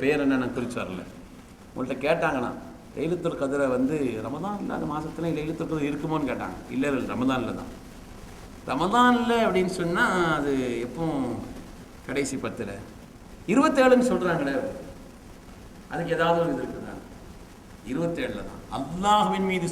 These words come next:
சத்தியமிட்டு சொல்கிறேன், இருபத்தேழுன்னு சொன்னாங்க. ஒரு சஹாபி சொல்றாங்க, "என்ன இவ்வளவு சத்தியமிட்டு சொல்றீங்க? என்ன ஆதாரம்?" கேக்குறாங்க. என்ன அதுக்கு? நான் தேவைப்பட்ட அந்த வாசகத்தை வேணா எடுத்து வந்து காமிக்கிறேன் உங்களுக்கு.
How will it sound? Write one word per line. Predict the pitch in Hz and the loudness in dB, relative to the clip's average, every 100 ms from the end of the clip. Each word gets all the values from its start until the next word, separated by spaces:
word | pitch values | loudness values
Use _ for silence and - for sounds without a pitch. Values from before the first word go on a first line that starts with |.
| - | 2
சத்தியமிட்டு | 190 - 269 240 233 - | 6 8 8 6 4 2
சொல்கிறேன், | 170 175 180 156 | 2 4 6 6
இருபத்தேழுன்னு | 165 156 135 135 123 | 4 4 2 2 0
சொன்னாங்க. | 113 98 123 | -2 -2 -4
ஒரு | - | -2
சஹாபி | 113 160 151 131 | 2 2 2 -2
சொல்றாங்க, | 117 113 104 110 - - - - - - - - - - | -4 -6 -6 -8 -10 -14 -16 -18 -20 -20 -20 -20 -20 -8
"என்ன | 160 208 160 | -4 -4 -4
இவ்வளவு | 175 196 - | -8 -8 -10
சத்தியமிட்டு | - 262 226 185 - | -10 -8 -8 -8 -10
சொல்றீங்க? | 156 147 135 127 - - - 160 | -10 -6 -6 -6 -12 -16 -6 -2
என்ன | 240 185 | 0 2
ஆதாரம்?" | 180 160 156 | 2 0 0
கேக்குறாங்க. | 117 113 98 - - - - - - - - - - 160 | -4 -6 -8 -12 -18 -20 -20 -20 -20 -20 -20 -20 -6 0
என்ன | 240 | 2
அதுக்கு? | 202 170 160 139 120 - - - - | 4 4 2 2 0 -4 -8 -14 -14
நான் | - - | -12 -2
தேவைப்பட்ட | 143 156 139 139 | 0 2 0 -2
அந்த | 123 | 0
வாசகத்தை | 131 156 135 139 | -2 -2 -4 -2
வேணா | 143 | -2
எடுத்து | 123 127 120 | -2 -4 -6
வந்து | 120 | -6
காமிக்கிறேன் | 110 104 95 85 | -8 -8 -8 -10
உங்களுக்கு. | 85 - | -12 -14